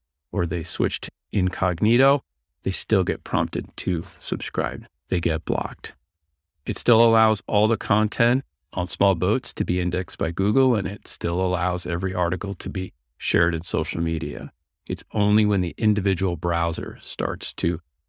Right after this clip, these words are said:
comb through content that the content is blocked and the offer is made to either register or pay, depending on your status.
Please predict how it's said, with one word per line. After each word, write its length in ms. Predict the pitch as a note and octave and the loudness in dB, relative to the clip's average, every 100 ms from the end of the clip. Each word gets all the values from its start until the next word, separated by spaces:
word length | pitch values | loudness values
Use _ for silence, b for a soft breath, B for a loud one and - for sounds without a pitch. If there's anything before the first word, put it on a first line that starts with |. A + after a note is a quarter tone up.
| _ | _
comb 280 | - - F#2+ | -6 0 0
through 220 | E2+ F2 | 2 0
content 720 | E2 - E2+ D#2+ - - - - _ _ _ - | 0 0 0 0 -2 -6 -6 -12 _ _ _ -2
that 280 | F2+ D#2+ - _ _ _ | 0 0 -4 _ _ _
the 80 | - | -10
content 420 | - F2 - D#2+ | 0 0 2 -2
is 100 | D2+ | -2
blocked 460 | - D#2 D2 - - _ _ - | 0 0 0 -4 -20 _ _ -4
and 100 | F2 | 0
the 80 | F2 | 0
offer 340 | E2+ D#2+ - | 0 -2 -2
is 120 | E2 D#2+ | -4 -2
made 240 | D#2 D#2+ | -2 -4
to 80 | - | -4
either 220 | F2 E2 | -2 0
register 580 | D#2+ E2 E2+ - - E2 - | -2 -2 -4 -4 -4 -4 -2
or 180 | D#2+ | -2
pay, 300 | C#2+ - D#2 | -2 -2 -2
depending 500 | D#2+ - - D#2+ E2+ | -2 -6 -4 -2 0
on 160 | E2 D#2+ | 0 -2
your 100 | D#2+ | -2
status. 600 | - - B1 - - - | -2 -2 -4 -8 -12 -12